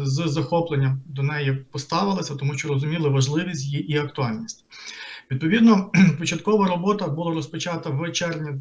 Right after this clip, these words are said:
дві тисячі двадцять третього року, так, щоб з першого вересня ми могли повноцінно вже почати навчати наших студентів сімейно-орієнтованому, е, підходу. Відповідно, нами було розроблено зміни до робочих навчальних програм, силабусів, розкладів.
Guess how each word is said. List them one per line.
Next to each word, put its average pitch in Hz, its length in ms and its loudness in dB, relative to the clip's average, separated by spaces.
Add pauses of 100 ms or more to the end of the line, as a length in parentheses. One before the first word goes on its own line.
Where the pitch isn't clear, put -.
дві 131 180 -8
тисячі 156 360 -6
двадцять 139 240 -2
третього 147 380 0
року, 220 360 -2 (640)
так, 107 160 2
щоб 165 280 2
з - 60 -2
першого 175 480 0
вересня 196 400 4
ми 165 160 4
могли 170 380 2
повноцінно 156 680 2
вже 151 180 0
почати 160 540 -4
навчати 143 420 -4
наших 139 320 -4
студентів 160 640 -2 (840)
сімейно-орієнтованому, 147 1120 -4
е, 131 260 2
підходу. 131 440 -4 (500)
Відповідно, 202 400 6
нами 196 260 8
було 175 220 0
розроблено 160 500 2
зміни 151 300 2
до 135 120 0
робочих 139 380 -2
навчальних 123 420 -2
програм, 202 540 -4
силабусів, 170 640 -2
розкладів. 185 480 -4